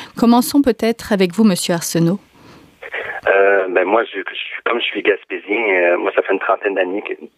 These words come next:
Speaker 2: trentaine d'années que je fais des documentaires animaliers, donc sur le comportement animal un peu partout. Et, euh, comme je viens de la Gaspésie, ça me touchait, euh, assez. Euh, c'était, c'est, c'est, c'est pour moi important de, de parler des caribous parce que ils,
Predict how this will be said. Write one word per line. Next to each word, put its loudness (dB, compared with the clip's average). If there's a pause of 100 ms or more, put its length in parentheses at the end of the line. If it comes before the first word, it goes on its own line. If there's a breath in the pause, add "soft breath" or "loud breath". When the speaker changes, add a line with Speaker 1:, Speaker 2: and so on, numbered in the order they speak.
Speaker 2:
trentaine 0
d'années 0
que -4
je -2
fais 2
des 0
documentaires 0
animaliers, 0
donc 0
sur 2
le 0
comportement -4
animal -2
un -6
peu -6
partout. -6 (560 loud breath)
Et, 4
euh, 4
comme 0 (100)
je -4
viens 2
de 0
la 4
Gaspésie, -10
ça -2
me -2
touchait, 2
euh, 0
assez. 0
Euh, 4 (920 loud breath)
c'était, 2 (500)
c'est, 0 (120)
c'est, 2 (120)
c'est 0
pour 0
moi 2
important 0
de, 0
de -2
parler 0
des -12
caribous -6
parce -4
que 2
ils, 0